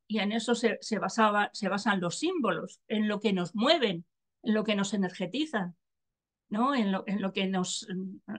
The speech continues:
nos hacen salir, ¿no? Y, y, y, y a nivel positivo es maravilloso, porque si tú en la cruz ves precisamente, eh, eh, el, el cruce entre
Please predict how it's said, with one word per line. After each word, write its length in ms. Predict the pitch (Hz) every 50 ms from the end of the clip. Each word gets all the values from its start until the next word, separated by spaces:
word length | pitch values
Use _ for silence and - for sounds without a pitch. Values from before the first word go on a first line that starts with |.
| -
nos 260 | - 196 190 190 196 -
hacen 320 | 240 349 - 294 247 220
salir, 400 | 196 - 214 185 220 247 233 214 -
¿no? 220 | 190 202 208 240 - _ _ _ _ _ _ _ _ _ _
Y, 100 | - 220
y, 240 | 214 - - 208 - -
y, 280 | 208 196 - - 214
y 60 | 196 -
a 100 | - 180
nivel 320 | 208 202 185 208 214 214 208
positivo 500 | 254 247 247 254 214 196 269 269 302 320
es 60 | 311
maravilloso, 680 | 302 262 233 214 190 185 185 262 381 403 - 226 202
porque 200 | 185 190 180 196
si 120 | 190 208 196
tú 160 | 202 226 220
en 140 | 233 240 240
la 160 | 233 233 226
cruz 400 | 226 320 349 359 339 240 - - _ _ _ _ _ _ _ _ _
ves 280 | 202 190 226 254 254
precisamente, 1000 | 254 - 226 226 226 247 226 233 220 226 262 302 302 269 - 220 214 202 - -
eh, 120 | 196 196 -
eh, 140 | - 190 -
el, 260 | - 190 185 185 - - _
el 180 | 196 185 190
cruce 520 | - - 240 285 277 269 - 254 214 190 202
entre 480 | 196 202 202 196 190 202 185 180 180